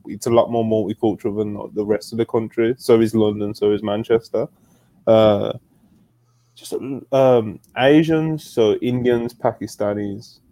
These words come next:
um, Bangladeshi,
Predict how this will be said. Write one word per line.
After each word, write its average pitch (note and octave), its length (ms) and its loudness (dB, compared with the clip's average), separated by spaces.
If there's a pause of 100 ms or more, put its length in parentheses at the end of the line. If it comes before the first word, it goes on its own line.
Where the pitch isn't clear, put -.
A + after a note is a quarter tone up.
(120)
um, F2 920 -14 (1040)
Bangladeshi, G2+ 920 0